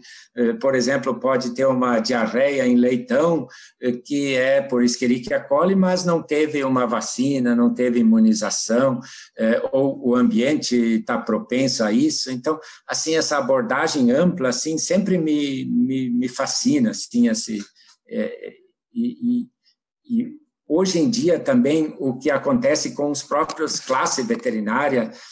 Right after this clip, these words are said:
às vezes alguém diz assim, "Ah, você tem que fazer P C R."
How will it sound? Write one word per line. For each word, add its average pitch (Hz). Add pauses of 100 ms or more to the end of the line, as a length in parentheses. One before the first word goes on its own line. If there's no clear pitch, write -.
(160)
às 120
vezes 143
alguém 147
diz 139
assim, 147
"Ah, 175
você 143
tem 147
que 147
fazer 143
P 151
C 147
R." 123